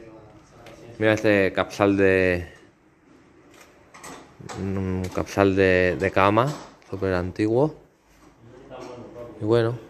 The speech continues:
pues para que veáis un poquito los precios. Pues bueno, pues este mueble treinta euros. Esa mesa redonda veinticinco.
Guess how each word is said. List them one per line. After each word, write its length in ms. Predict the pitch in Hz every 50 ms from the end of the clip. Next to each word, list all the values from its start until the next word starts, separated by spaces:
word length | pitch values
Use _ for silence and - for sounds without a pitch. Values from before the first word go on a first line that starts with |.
| - - - - - - - - - _ _ - - - - - - - - -
pues 100 | - 101
para 140 | - 101 95
que 80 | 107 104
veáis 200 | 107 110 113 113
un 60 | 120
poquito 300 | 117 120 117 120 120 120
los 140 | 113 110 104
precios. 480 | - - 127 139 131 - 110 101 92 85 - - - - - - - - - - - - - - -
Pues 100 | 104 104
bueno, 220 | 113 117 113 113
pues 160 | - - 98
este 220 | 101 101 - 110 104
mueble 280 | 104 101 101 101 98
treinta 400 | 95 104 101 101 101 95 101 104 117
euros. 480 | 127 131 127 123 120 120 120 123 123 123 123 - - - - - - - - - - - - - - - - - - - - - - - - - - - - - - - - - - -
Esa 280 | 107 104 - 110 104
mesa 260 | 104 107 107 - 110
redonda 420 | 101 101 101 98 104 104 104 101 98
veinticinco. 920 | 98 98 98 95 104 92 - 131 131 135 131 - 113 117 113 117 113 117